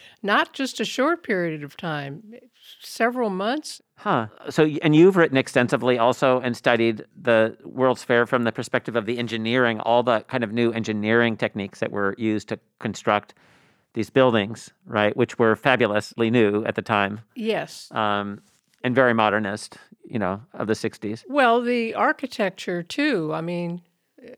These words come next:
Speaker 1: all of it. The architects and the engineers really showed off,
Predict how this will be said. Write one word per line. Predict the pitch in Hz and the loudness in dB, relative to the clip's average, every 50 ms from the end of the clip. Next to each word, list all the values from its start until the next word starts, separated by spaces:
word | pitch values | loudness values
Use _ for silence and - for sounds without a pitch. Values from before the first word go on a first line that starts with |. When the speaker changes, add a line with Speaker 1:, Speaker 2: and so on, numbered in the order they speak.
| - - - - - - - - | -20 -20 -20 -20 -20 -20 -10 -4
Speaker 1:
all | - 220 247 254 262 247 | 0 2 2 2 2 2
of | 196 160 | 0 -2
it. | 156 - - - _ _ _ | -4 -6 -8 -10 _ _ _
The | - 196 170 170 - | -10 -8 -8 -8 -6
architects | - 190 208 214 - 226 - 233 208 202 - - | -4 -4 -4 -4 -8 -10 -8 -8 -8 -8 -8 -8
and | 214 190 220 247 262 240 | -4 -2 0 0 0 0
the | 220 190 185 | -2 -2 -2
engineers | 180 170 165 180 165 165 170 165 156 151 165 165 - 208 | -2 -4 -4 -4 -4 -4 -4 -4 -6 -6 -8 -10 -10 -8
really | 190 196 226 233 220 208 196 | -6 -4 -4 -4 -4 -4 -6
showed | 175 - - - 220 208 208 208 202 190 | -8 -10 -6 -4 -2 0 0 0 0 -2
off, | 190 190 202 196 160 - - - - - - - _ | -2 -2 -2 -2 -2 -4 -6 -8 -14 -20 -20 -20 _